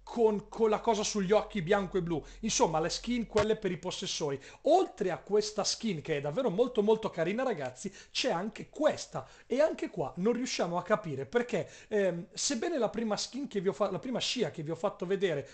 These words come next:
sappiamo essere esclusiva per i possessori di PlayStation, questa invece potrebbe o essere esclusiva sempre per i giocatori di P S quattro oppure semplicemente una skin shoppabile, una scia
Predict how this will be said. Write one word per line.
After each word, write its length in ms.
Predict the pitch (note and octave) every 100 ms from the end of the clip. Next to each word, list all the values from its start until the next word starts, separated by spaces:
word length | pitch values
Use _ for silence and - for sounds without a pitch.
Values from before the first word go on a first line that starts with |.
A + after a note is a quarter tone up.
| -
sappiamo 720 | - B3 - C4 F3+ C3 D#3
essere 340 | F#3+ - D#3+
esclusiva 760 | D#3+ - E3+ D#3+ C#4+ D#3+ C3+ - -
per 140 | - D#4
i 40 |
possessori 480 | F#3 - F3+ B3 F3+
di 120 | D3+
PlayStation, 720 | - D#3+ - E3+ C#3+ - A3 - - -
questa 560 | B3+ D#4 D#4+ - A#3+
invece 760 | G#3+ G#3+ B3 D4+ - D#4+ D#4+ - -
potrebbe 840 | - D4+ - B3 F3+ C3+ C3 D#3+ -
o 280 | - D#4+ C#4+
essere 440 | F#3 - - F3 E3
esclusiva 680 | - F#3+ F#3 G#3+ E3 D3 - -
sempre 480 | - - D4+ A#3+ G3
per 140 | F3+
i 40 | D#3
giocatori 440 | E3+ E3+ A3 F3+
di 80 | D3
P 160 | - G3
S 240 | - E4+
quattro 420 | F3 C3+ - G#3+ B3+ D4+
oppure 880 | E4 - _ - C#4 C4+ B3+ C4+ C4+ -
semplicemente 720 | - D4 C#4 C4 C#4+ F3 D#3+
una 120 | A3
skin 340 | A3 - F3 D#3
shoppabile, 800 | - C4+ - E3+ C#3+ D3+ E3 - - -
una 200 | C4 A#3
scia 420 | - F#3 E3